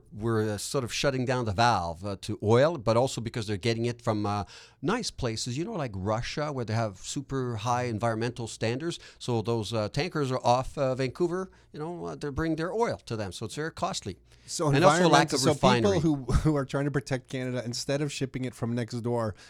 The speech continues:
Speaker 2: we're shipping it from Russia.
Speaker 1: You
Speaker 2: How
Speaker 1: got
Speaker 2: much
Speaker 1: it.
Speaker 2: energy are we taking to
Speaker 1: And,
Speaker 2: ship
Speaker 1: and,
Speaker 2: it
Speaker 1: and
Speaker 2: from
Speaker 1: where do you think you get your oil here in G T A and Quebec and Eastern Canada?
Speaker 2: Where?
Speaker 1: Oh, lovely places with beautiful human rights, or the sarcasm here, but like, uh, Saudi Arabia, Nigeria,
Speaker 2: Mm-hmm.
Speaker 1: you know, where they s-,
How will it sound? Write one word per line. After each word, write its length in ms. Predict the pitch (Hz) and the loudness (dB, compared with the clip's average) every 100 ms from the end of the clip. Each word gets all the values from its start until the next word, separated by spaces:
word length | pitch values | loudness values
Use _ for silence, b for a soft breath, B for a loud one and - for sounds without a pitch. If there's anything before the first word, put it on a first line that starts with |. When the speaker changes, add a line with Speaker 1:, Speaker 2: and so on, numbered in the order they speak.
| B | B
Speaker 2:
we're 100 | 120 | -6
shipping 400 | 110 139 113 123 | -4 -4 -4 -4
it 100 | 120 | -4
from 240 | - 113 113 | -4 -6 -4
Russia. 460 | 123 - - 98 107 | -6 -8 -10 -8 0
Speaker 1:
You 120 | 110 | 2
Speaker 2:
How 60 | |
Speaker 1:
got 240 | 117 135 143 | 6 8 6
Speaker 2:
much 100 | 139 | 4
Speaker 1:
it. 40 | |
Speaker 2:
energy 300 | 143 143 147 147 | 2 2 2 2
are 100 | - | 2
we 80 | |
taking 400 | 113 - 123 127 | 0 -4 -6 -6
to 80 | 123 | -4
Speaker 1:
And, 80 | 131 | -2
Speaker 2:
ship 100 | - | 0
Speaker 1:
and, 80 | 156 | 2
Speaker 2:
it 20 | |
Speaker 1:
and 80 | 127 | 4
Speaker 2:
from 40 | |
Speaker 1:
where 100 | 151 | 4
do 60 | 160 | 2
you 60 | 190 | 0
think 220 | 185 165 | -2 0
you 80 | 151 | -2
get 160 | - | 0
your 100 | 160 | 0
oil 160 | 214 180 | 2 0
here 160 | 135 | 0
in 80 | 113 | 0
G 100 | 92 | 0
T 220 | - 98 | -4 -4
A 140 | 87 87 - | -4 -8 -6
and 180 | 107 104 | -2 -2
Quebec 420 | - 98 104 - | -2 -4 -4 -6
and 160 | 104 98 | -10 -10
Eastern 320 | 110 98 113 | -8 -8 -8
Canada? 400 | - 107 98 80 - | -6 -6 -6 -8 -8
Speaker 2:
Where? 360 | 123 143 117 98 B | 0 2 2 -4 B
Speaker 1:
Oh, 120 | 190 185 | -6 -4
lovely 400 | 185 208 196 165 | -2 -4 -4 -6
places 500 | - 143 127 139 113 | -4 -4 -4 -6 -4
with 200 | 110 95 - | -4 -6 -10
beautiful 460 | 95 165 170 - 143 | -2 0 0 -2 -4
human 340 | 117 135 117 | -2 -2 0
rights, 300 | 107 101 - | 0 -2 -2
or 180 | 117 104 | -2 -2
the 140 | 90 | -4
sarcasm 560 | - 90 82 87 78 82 | -8 -8 -6 -6 -6 -6
here, 220 | 90 101 | -6 -6
but 260 | 104 95 107 | -6 -8 -4
like, 260 | 95 - | -6 -4
uh, 120 | 110 95 | -6 -2
Saudi 340 | 127 117 127 | 0 2 2
Arabia, 560 | 127 127 131 131 139 180 | 2 4 2 2 -2 -2
Nigeria, 480 | 160 143 113 131 151 | 0 0 2 0 0
Speaker 2:
Mm-hmm. 100 | 185 | 0
Speaker 1:
you 80 | 170 | -2
know, 60 | |
where 160 | 151 131 | -2 -2
they 180 | 120 110 | -2 -4
s-, 180 | - | -6